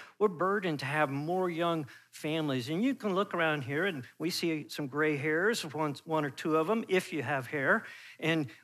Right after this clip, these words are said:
we see that, and we have a burden. We wanna love everyone. And if there's something that we can do to change, to love those kids and to love those families, we're willing to do that,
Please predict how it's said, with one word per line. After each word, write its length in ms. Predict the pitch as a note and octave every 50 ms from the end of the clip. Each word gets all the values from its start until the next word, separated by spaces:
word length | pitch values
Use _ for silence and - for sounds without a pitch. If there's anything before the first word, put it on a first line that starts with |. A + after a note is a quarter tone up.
| _ -
we 480 | - B2 C#3+ C#3+ D3 G3 B3 C4 A#3
see 420 | G3 - - - - C4 C4+ B3+ B3
that, 340 | G3 F3 D3 B2+ B2 B2 - - - - E3+
and 120 | E3 E3
we 140 | G#3 A#3 G#3
have 240 | G3 G#3 G#3 G3 G3
a 80 | G3+
burden. 480 | E3+ D#3 D3+ F3+ G3+ A3+ A3 F3+ D#3 D#3
We 140 | F#3+ A#3 A#3+
wanna 260 | A3 G#3 F#3 D#3+ D3
love 480 | C#3+ D3+ D#3 E3+ F#3+ G3+ F#3+ F#3+ D#3 - -
everyone. 1000 | - E3+ F3+ G3 G#3+ A#3 G#3+ F#3+ D#3 D#3+ D#3 C3+ A#2+ B2+ B2+ B2+ B2 A#2 A2+ A#2 _ _ _ _ _ _ - - -
And 100 | - E3+
if 100 | F#3 F3+
there's 200 | - G#3 F3 -
something 420 | - - A3 B3 A#3 - B3+ A#3+ A#3
that 220 | A3 G3+ F3 F3+
we 180 | G3 A3+ A#3+ B3
can 200 | B3 B3 A3 G3
do 220 | F3+ A3+ A#3 A#3+
to 80 | G#3+ G3
change, 680 | - - - - G#3 A3 A#3 A#3+ A#3 G#3 F3+ - - -
to 120 | - F#3
love 680 | D3+ D3 D#3 F3 G3+ A3 A3+ A#3 A#3 A3 F#3+ E3 D#3+ D#3
those 440 | F3 G#3 G#3+ G#3+ G#3+ G#3+ G#3+ G#3+ -
kids 440 | - - - - A3 G#3 G3+ F#3 - - - - -
and 160 | F3+ E3+ D#3+
to 100 | - D#3
love 540 | D#3+ D#3 E3 F#3 F#3+ G3+ G#3+ A3+ G3 F3 D#3+
those 340 | F3 F#3+ G3 G3 G3 F#3+ -
families, 560 | - - - F3+ F#3 F#3 F3+ F3 E3 D3+ - - - - _
we're 300 | - E3 F#3 G#3+ A3+ G#3+
willing 520 | F#3+ D#3 D3 D#3+ F3+ F#3+ F#3+ G3 F#3 F3 D3
to 140 | - - C#3+
do 360 | B2 A#2 - D#3 F3 F#3 F3
that, 420 | D#3 E3 C#3+ B2+ A#2 A#2 A#2 -